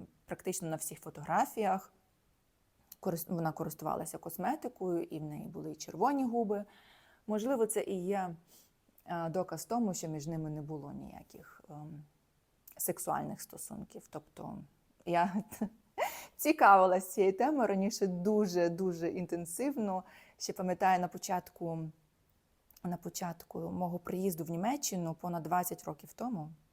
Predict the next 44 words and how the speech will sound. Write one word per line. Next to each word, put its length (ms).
взагалі-то 280
вже 140
майже 220
двадцять 340
п'ять, 380
я 480
збирала 600
цю 160
літературу. 600
В 80
Україні 360
я 60
раніше 340
цього 280
взагалі 360
ніколи 400
не 100
читала, 460
не 120
знала, 300
не 120
було 200
матеріалів. 640
А 120
тут 220
якраз 440
якась 280
така 300
була 200
тематика, 720
і 100
якісь 300
і 60
журнали 580
виходили 520
на 120
цю 140
тему, 280
і 120
в 40
бібліотеці 720
я 80
щось 260
шукала. 420